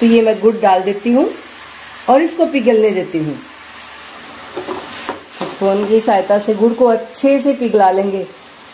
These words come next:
अब आपके जो है कितना भी पुराना कफ है ना, तो आप ये जो, अ, remedy है, ये जो काढ़ा है ना,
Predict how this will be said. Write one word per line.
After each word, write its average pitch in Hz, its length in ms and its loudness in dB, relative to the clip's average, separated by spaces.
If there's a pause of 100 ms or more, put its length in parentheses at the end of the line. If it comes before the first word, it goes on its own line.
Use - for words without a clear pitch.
अब 285 280 0
आपके 277 360 0
जो 311 120 2
है 320 220 4
कितना 285 560 0
भी 320 160 2
पुराना 262 440 2
कफ 277 340 -2
है 226 100 4
ना, 247 160 0 (160)
तो 262 80 6
आप 226 300 2 (100)
ये 254 180 2
जो, 269 160 2
अ, 208 400 2
remedy 220 400 0
है, 240 100 2
ये 240 180 4
जो 247 140 0
काढ़ा 208 360 0
है 269 140 2
ना, 311 140 2